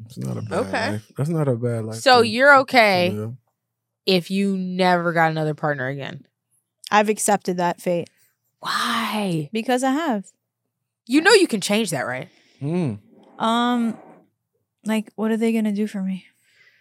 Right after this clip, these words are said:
Speaker 3: Just cuddle with me? <sighs> I'm
Speaker 2: Be a
Speaker 3: with, I like,
Speaker 2: companion,
Speaker 3: I
Speaker 2: be a
Speaker 3: like that.
Speaker 2: support?
Speaker 1: It's a
Speaker 3: Where are
Speaker 1: reason
Speaker 3: they? Do you
Speaker 1: why.
Speaker 3: know how hard it is to be with me? Do you know
Speaker 2: No,
Speaker 3: what
Speaker 2: I
Speaker 3: I'm
Speaker 2: don't.
Speaker 3: like?
Speaker 2: No, I don't.
Speaker 3: Oh my God.
Speaker 1: Regular.
Speaker 3: Regular?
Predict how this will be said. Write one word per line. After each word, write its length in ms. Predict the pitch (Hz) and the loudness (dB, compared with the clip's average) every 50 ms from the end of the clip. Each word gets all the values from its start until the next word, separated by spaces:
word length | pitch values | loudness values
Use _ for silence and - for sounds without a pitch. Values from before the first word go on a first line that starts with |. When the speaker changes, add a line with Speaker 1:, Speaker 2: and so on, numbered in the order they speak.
| _ _ _ - | _ _ _ -8
Speaker 3:
Just 160 | - 202 - - | -6 -6 -6 -2
cuddle 300 | - 208 214 220 226 247 | 0 0 2 2 2 2
with 160 | 254 247 - | 2 0 -2
me? 240 | 294 311 339 349 - | -4 -6 -6 -8 -12
<sighs> 720 | _ - - - - - - - - - - - - - - | _ -14 -12 -12 -10 -12 -14 -16 -18 -18 -20 -20 -20 -10 -4
I'm 100 | - 214 | -2 2
Speaker 2:
Be 100 | 240 254 | 2 4
a 60 | 254 | 2
Speaker 3:
with, 100 | 302 - | 2 2
I 40 | 254 | 2
like, 100 | 247 269 | 2 2
Speaker 2:
companion, 460 | 277 214 208 220 240 262 277 302 330 | 4 4 4 4 4 2 2 0 2
Speaker 3:
I 100 | 330 262 | 2 2
Speaker 2:
be 80 | 277 247 | 2 4
a 40 | 247 | 4
Speaker 3:
like 120 | - 427 | 4 4
that. 220 | - 240 233 226 214 | 4 4 4 4 6
Speaker 2:
support? 240 | 220 240 302 370 | 6 6 4 4
Speaker 1:
It's 100 | - - | 4 4
a 20 | - | 4
Speaker 3:
Where 140 | 285 302 320 | 4 6 6
are 80 | 762 | 6
Speaker 1:
reason 140 | 453 427 - | 4 4 4
Speaker 3:
they? 220 | - 640 - - | 4 4 4 2
Do 100 | - - | 2 0
you 60 | - - | 2 4
Speaker 1:
why. 60 | - | 6
Speaker 3:
know 120 | 539 539 | 6 8
how 80 | 494 349 | 8 8
hard 220 | 330 339 370 392 392 | 8 6 6 6 4
it 120 | 415 - | 4 4
is 140 | 440 415 - | 4 4 6
to 100 | 392 285 | 4 4
be 160 | 233 277 311 | 4 4 4
with 160 | 349 427 466 - | 6 6 6 6
me? 240 | 453 466 480 494 466 - _ _ - - _ _ _ _ _ _ | 4 4 4 2 0 -4 _ _ -20 -20 _ _ _ _ _ _
Do 80 | - 302 | 0 4
you 180 | 370 453 494 415 | 4 4 6 6
know 80 | 311 330 381 | 6 6 6
Speaker 2:
No, 40 | 440 | 8
Speaker 3:
what 180 | 427 403 440 440 | 8 8 8 8
Speaker 2:
I 100 | 392 359 | 6 4
Speaker 3:
I'm 60 | 277 | 2
Speaker 2:
don't. 100 | 262 254 247 | 0 0 2
Speaker 3:
like? 460 | 254 262 294 381 466 - - - - | 4 6 6 6 4 2 0 -6 -16
Speaker 2:
No, 240 | - 202 214 220 214 | -6 2 4 6 6
I 140 | 185 165 156 | 6 4 2
don't. 100 | 156 - | 6 8
Speaker 3:
Oh 180 | 349 440 523 539 494 | 8 8 8 8 6
my 180 | 403 330 269 233 | 6 6 6 2
God. 680 | 190 - 269 302 381 440 349 269 233 214 202 190 196 - - | 0 2 4 6 8 8 8 6 4 2 -2 -6 -10 -14 -12
Speaker 1:
Regular. 540 | - 110 127 135 127 127 127 127 143 151 156 - - - - - - 214 - - - | -6 -2 -2 0 0 -2 -4 -4 -6 -8 -10 -12 -18 -20 -20 -18 -16 -16 -16 -6 -2
Speaker 3:
Regular? 380 | 214 220 247 294 330 381 415 | 0 0 2 4 4 4 4